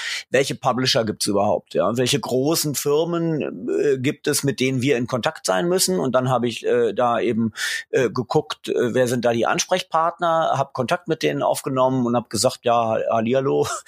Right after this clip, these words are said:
<laughs> wir wollen jetzt verstärkt über Videospiele berichten.“ Ein oder zwei Firmen waren schon in unserer Kontaktdatenbank, aber das war eben nicht annähernd vollständig. Ähm,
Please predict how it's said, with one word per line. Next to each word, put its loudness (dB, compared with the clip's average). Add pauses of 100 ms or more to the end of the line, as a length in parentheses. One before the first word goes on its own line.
(100)
<laughs> -4
wir 0
wollen 0
jetzt 0
verstärkt 0
über 0
Videospiele 0
berichten.“ -2 (640)
Ein 0
oder 0
zwei 0
Firmen 0
waren 2
schon 0
in 0
unserer 0
Kontaktdatenbank, 0
aber 4
das -6
war 2
eben -2
nicht -2
annähernd 0
vollständig. 0 (420)
Ähm, 2